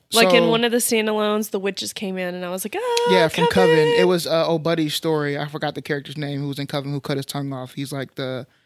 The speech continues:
Speaker 2: the maid of the house or whatever,
Speaker 1: Mm-hmm.
Speaker 2: the butler or whatever. Um, it's pretty much his story, um, his childhood story. So I have been enjoying that, but that was good.
Speaker 1: Yeah. So American Horror Stories,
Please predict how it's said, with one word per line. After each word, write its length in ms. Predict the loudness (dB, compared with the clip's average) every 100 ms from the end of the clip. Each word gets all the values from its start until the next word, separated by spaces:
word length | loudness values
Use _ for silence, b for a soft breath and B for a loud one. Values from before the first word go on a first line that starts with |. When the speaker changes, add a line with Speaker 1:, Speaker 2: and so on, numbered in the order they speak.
| _ _ -6
Speaker 2:
the 80 |
maid 340 | -4 0 0 0
of 80 | -2
the 80 |
house 340 | -6 -10 -12 -12
or 140 | -10
whatever, 300 | -10 -10 -8
Speaker 1:
Mm-hmm. 300 | -6 -6 -6
Speaker 2:
the 120 | -8
butler 520 | -4 -4 -2 -4 -6 -6
or 100 | -4
whatever. 380 | -2 -2 -6 -8 _ _ _ _ -6
Um, 280 | -4 -2 -4
it's 100 | -2
pretty 220 | 0 0
much 160 | 0
his 140 | -2 -2
story, 380 | 0 0 -2 -4
um, 340 | -6 -6 -6
his 160 | -4 -2
childhood 380 | 0 -2 -2 -4
story. 360 | -6 -6 -8 -12 b b b
So 540 | -4 0 0 0 -2 -6 _ _ _ _ 0
I 440 | 2 2 0 -4 _
have 240 | -2 -2 0
been 160 | 0
enjoying 440 | 0 0 0 0 -2
that, 180 | -4
but 80 | -2
that 20 |
was 100 | -4
good. 200 | -2 -6 -4
Speaker 1:
Yeah. 220 | -2 -2 -4 B B B
So 540 | -2 2 4 4 4 4
American 320 | 2 0 0
Horror 280 | 0 2 0
Stories, 760 | 0 -2 0 2 2 0 -2